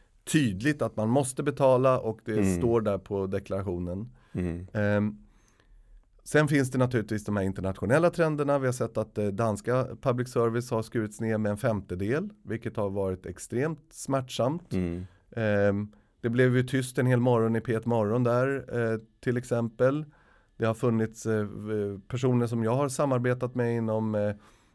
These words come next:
Speaker 1: undersökande journalistik som med väldigt kort varsel bara har fått sluta.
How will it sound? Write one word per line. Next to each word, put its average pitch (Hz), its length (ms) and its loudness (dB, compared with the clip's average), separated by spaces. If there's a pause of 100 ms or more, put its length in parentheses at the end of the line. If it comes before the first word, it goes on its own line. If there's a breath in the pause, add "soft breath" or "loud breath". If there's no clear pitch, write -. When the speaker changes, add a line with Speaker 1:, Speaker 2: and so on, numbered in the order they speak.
Speaker 1:
undersökande 113 600 0
journalistik 110 640 -2
som 117 480 2
med 117 80 0
väldigt 110 220 -2
kort 110 220 -2
varsel 127 420 0
bara 113 220 2
har 101 140 -4
fått 104 140 -12
sluta. 110 480 -4